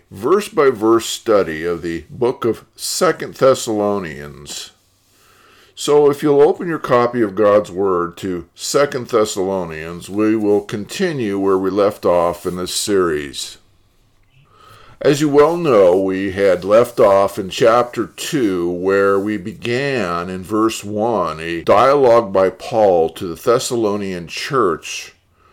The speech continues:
wherein he brought up the subject of the coming of our Lord Jesus Christ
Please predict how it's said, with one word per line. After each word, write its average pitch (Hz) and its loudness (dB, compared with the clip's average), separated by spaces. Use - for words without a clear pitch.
wherein 113 2
he 110 -8
brought 110 4
up 151 2
the 127 -8
subject 101 -2
of 80 -6
the 85 -10
coming 113 -6
of 101 -4
our 95 4
Lord 98 2
Jesus 87 -8
Christ 78 -4